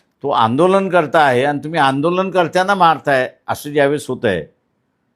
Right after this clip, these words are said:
त्यावेळेस हे मला वाटतं indirectly ऑर्डर्स कोणाकडून तरी आले असले पाहिजेत की मोर्चे निघाले, आंदोलन झाले, झोडा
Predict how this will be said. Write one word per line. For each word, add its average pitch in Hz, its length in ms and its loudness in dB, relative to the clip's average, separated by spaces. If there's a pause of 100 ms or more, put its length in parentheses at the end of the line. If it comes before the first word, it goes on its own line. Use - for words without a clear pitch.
(500)
त्यावेळेस 147 420 0
हे 170 80 0
मला 156 240 2
वाटतं 151 200 -2
indirectly 147 720 0
ऑर्डर्स 139 420 0
कोणाकडून 135 680 -2
तरी 165 160 0
आले 151 220 2
असले 139 340 0
पाहिजेत 110 400 0 (840)
की 151 240 0 (200)
मोर्चे 131 400 -2
निघाले, 143 460 2
आंदोलन 135 560 0
झाले, 127 360 0 (1500)
झोडा 143 360 4